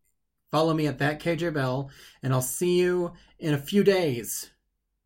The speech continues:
We hope. We pray. Maybe a week. Let's go for a week. Let's, I'll go for a week.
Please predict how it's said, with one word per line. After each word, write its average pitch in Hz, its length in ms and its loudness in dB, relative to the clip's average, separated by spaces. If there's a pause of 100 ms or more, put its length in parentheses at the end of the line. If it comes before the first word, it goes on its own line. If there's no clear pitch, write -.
(1300)
We 135 140 -4
hope. 120 260 -6 (800)
We 123 80 -12
pray. 104 320 -14 (840)
Maybe 110 160 -12
a 110 60 -10
week. - 260 -12 (1000)
Let's 143 140 -12
go 220 100 2
for 247 140 -2
a 240 60 0
week. 254 140 -10 (220)
Let's, 403 300 -2 (480)
I'll 240 240 2
go 214 220 0
for 202 160 -2
a 190 40 2
week. 165 380 -4